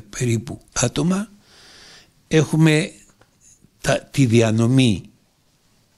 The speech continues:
δεμάτων κατά περιπτώσεις. Είναι το Ταμείο Υποτροφιών, είναι το ταμείο, το Γενικό Ταμείο της Ευποιίας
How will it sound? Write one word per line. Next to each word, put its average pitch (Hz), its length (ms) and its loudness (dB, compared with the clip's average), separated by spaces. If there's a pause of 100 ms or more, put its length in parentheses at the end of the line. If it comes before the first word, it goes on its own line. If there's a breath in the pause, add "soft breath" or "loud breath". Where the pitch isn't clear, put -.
(340)
δεμάτων 117 800 0 (880)
κατά 110 260 -2
περιπτώσεις. 120 1080 -2 (1400 soft breath)
Είναι 160 240 6
το - 60 -4
Ταμείο 117 420 2
Υποτροφιών, 113 1120 -2 (260)
είναι 147 400 2 (340)
το 127 160 0
ταμείο, 127 540 2
το 107 120 -6
Γενικό 104 440 0
Ταμείο 104 440 2
της - 260 -2
Ευποιίας 120 880 0